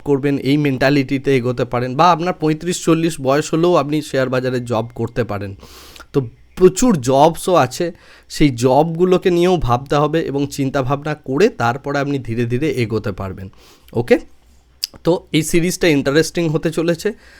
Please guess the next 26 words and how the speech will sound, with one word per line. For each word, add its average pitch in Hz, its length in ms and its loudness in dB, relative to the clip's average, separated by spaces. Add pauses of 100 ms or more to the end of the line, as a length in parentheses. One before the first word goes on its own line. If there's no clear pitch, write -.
(140)
আপনার 143 380 2
যারা 151 260 0
বন্ধুবান্ধব 147 680 0
আছে 143 220 -4
তাদের 113 320 -2
মধ্যে 139 240 -2
শেয়ারটা, 120 640 -2
আহ, 117 240 2
মানে 113 300 0
এই 113 160 0
চ্যানেলটাকে 131 640 -2
আপনি 131 240 -2
ডিস্ট্রিবিউট 135 580 0
করুন, 147 340 -2
তাদেরকে 120 360 -4
বলুন 120 420 -2
লাইকস 113 360 -4
করতে, 143 420 -4 (400)
আহ, 117 120 0
এবং 120 340 0
সাবস্ক্রাইব 147 640 2
করতে, 151 340 -4 (380)
যাতে 120 300 2
করে 165 180 2
এই 156 60 2
সিরিজটার 156 600 -2